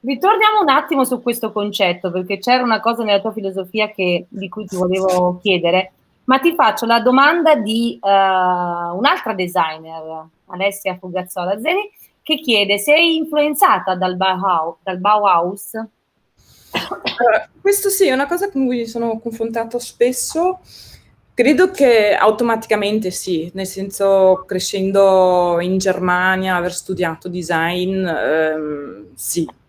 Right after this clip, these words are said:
Speaker 2: è un'influenza, eh, forte. Poi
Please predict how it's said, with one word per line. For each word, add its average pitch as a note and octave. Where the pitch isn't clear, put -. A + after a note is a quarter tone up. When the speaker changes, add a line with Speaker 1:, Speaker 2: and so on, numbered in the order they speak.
Speaker 2:
è D3+
un'influenza, E3
eh, -
forte. D#3+
Poi G3